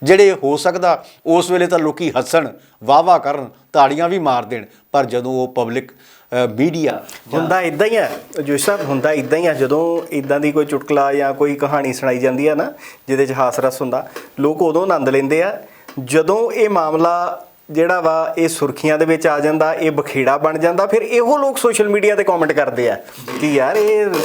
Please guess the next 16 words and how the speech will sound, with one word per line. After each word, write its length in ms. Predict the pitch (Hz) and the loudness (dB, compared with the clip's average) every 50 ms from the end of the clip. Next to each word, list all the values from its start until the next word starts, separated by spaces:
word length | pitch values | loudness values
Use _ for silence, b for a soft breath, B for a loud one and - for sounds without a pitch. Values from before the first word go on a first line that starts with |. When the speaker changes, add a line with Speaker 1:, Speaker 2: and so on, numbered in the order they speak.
| 139 | 0
Speaker 2:
ਸੋਚ 160 | - 160 147 - | 0 -2 0 0
ਸਮਝ 220 | 165 165 185 214 | -2 -2 -2 0
ਕੇ 100 | 220 220 | 0 0
ਬੋਲਣਾ 360 | 196 165 170 156 151 151 151 | 0 2 0 2 2 0 2
ਚਾਹੀਦਾ।" 540 | 147 143 135 139 147 160 151 127 131 - - - | 2 0 0 2 0 0 -2 -2 -4 -10 -2 2
Speaker 1:
ਆਮ 220 | 180 208 233 254 254 | 2 2 2 2 0
ਤੌਰ 200 | 262 247 240 233 | 2 0 0 0
'ਤੇ 160 | 240 247 240 240 233 233 226 220 220 220 220 208 196 185 180 170 - - _ - | 0 -2 0 2 2 2 2 2 2 0 0 0 -2 -2 -4 -6 -8 -10 _ -6
ਮੈਂ 220 | 165 160 165 156 | -2 0 0 0
ਸਮਝਦਾ 500 | 143 - 147 123 123 123 117 120 120 117 | 0 -2 -4 -4 -4 -4 -4 -4 -4 -4
ਹਾਂ 120 | 117 113 107 | -6 -6 -8
ਕਿ 400 | - - 120 117 113 117 113 - - | -6 -6 -4 -4 -4 -6 -8 -8 -10
ਲੀਡਰ 320 | 123 117 127 123 107 139 135 | -4 -2 -2 0 0 0 0
ਲੋਕ 280 | 127 120 117 110 - | 0 0 -2 -4 -6
ਜਿਹੜੇ 240 | 104 107 104 101 101 | -6 -6 -4 -4 -6
ਨੇ 260 | 98 95 95 95 98 | -8 -10 -14 -14 -16